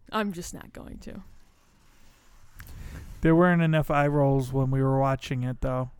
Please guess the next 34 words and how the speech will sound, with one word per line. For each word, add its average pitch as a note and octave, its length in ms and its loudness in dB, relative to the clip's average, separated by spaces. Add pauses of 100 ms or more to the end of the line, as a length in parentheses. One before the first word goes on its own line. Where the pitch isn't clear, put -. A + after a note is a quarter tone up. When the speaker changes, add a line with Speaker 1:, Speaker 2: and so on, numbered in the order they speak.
(140)
Speaker 1:
Fuck - 260 -10
that - 160 -12
Speaker 2:
From C#3 140 -4
Speaker 1:
movie, C3 80 -2
Speaker 2:
you. C3 100 -2
Speaker 1:
man. G#3+ 420 -6 (1900)
It's - 100 -20
called B3 180 0
Intuition. F#3+ 680 -4 (100)
That's G3+ 200 -8
what G3 80 -12
the F3+ 80 -12
little E3 180 -10
voice - 320 -12
in - 80 -16
your - 120 -14
head - 180 -16 (120)
is. - 220 -20 (240)
<clears throat> C#3+ 80 -10 (280)
'Cause G3 140 -6
you're G#3 100 -4
good F#3+ 180 2
at - 80 -8
your F3 100 -8
job. E3 380 -12 (1600)
And A3+ 60 -8
then B3+ 60 0
we C#4+ 80 2
finally F4 320 4
saw F4 120 4
the E4 100 0
trailer F#4 340 2
for D4+ 180 0
Aladdin. G3+ 600 -2